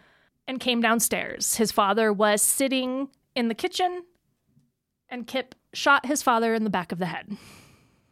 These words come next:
He then dragged his father's body into the bathroom and covered it with a sheet. I couldn't really find exactly what he was doing between three thirty and about six thirty when his mom came home, but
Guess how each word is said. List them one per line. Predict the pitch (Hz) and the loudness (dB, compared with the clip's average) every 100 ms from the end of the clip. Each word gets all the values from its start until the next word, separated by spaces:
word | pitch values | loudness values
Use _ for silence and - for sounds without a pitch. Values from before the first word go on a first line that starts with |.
| _ _ _ | _ _ _
He | - | -6
then | 262 240 | -2 0
dragged | 240 226 254 | 2 2 2
his | 320 - | 0 0
father's | 285 269 262 | 0 0 0
body | 233 220 220 220 | 0 2 0 -4
into | 202 190 - | -6 -6 -6
the | |
bathroom | 202 202 190 226 214 | -4 -4 -4 -4 -4
and | 220 | -4
covered | - 196 190 | -4 -4 -2
it | 190 | -2
with | 190 | -2
a | 214 | -4
sheet. | - 320 - _ _ _ _ _ _ _ - | -2 -4 -6 _ _ _ _ _ _ _ -8
I | |
couldn't | 269 - 415 269 | -2 -2 -2 0
really | 277 277 | 2 2
find | 240 - - 240 254 277 | -4 -8 0 2 2 2
exactly | 262 190 220 208 254 233 | 0 2 2 2 2 2
what | 226 | 2
he | - 240 | -2 -4
was | 214 196 | -2 -2
doing | 220 202 262 359 | 0 2 0 -2
between | 320 - 240 214 | -4 -2 -2 -2
three | - 220 220 214 | -4 -4 -2 -2
thirty | 226 208 202 202 | 0 0 0 -2
and | 190 | -2
about | 185 180 - | -4 -6 -6
six | 226 - - | -8 -4 -4
thirty | 226 214 226 | -2 -2 -2
when | 226 180 | -4 -2
his | 196 190 | -2 -2
mom | 180 180 208 | -4 -6 -6
came | 240 233 | -4 -2
home, | 226 254 294 311 214 | 0 0 0 -2 0
but | 202 185 | 0 0